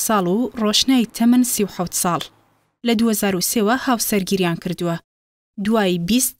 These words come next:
ساڵ لە چاوەڕوانی، ئەنەس لەدایک بوو. بەخۆشی هاتنە دنیای منداڵەکەیان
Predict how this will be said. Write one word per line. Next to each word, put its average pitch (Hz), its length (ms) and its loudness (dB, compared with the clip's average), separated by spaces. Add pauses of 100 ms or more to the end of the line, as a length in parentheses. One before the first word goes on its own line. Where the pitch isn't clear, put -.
(120)
ساڵ 202 220 0 (100)
لە 196 140 0
چاوەڕوانی، 190 680 2 (480)
ئەنەس 254 300 4 (140)
لەدایک 170 440 -2
بوو. 165 200 -8 (1700)
بەخۆشی 208 640 0
هاتنە 202 420 0
دنیای 190 320 4
منداڵەکەیان 190 760 0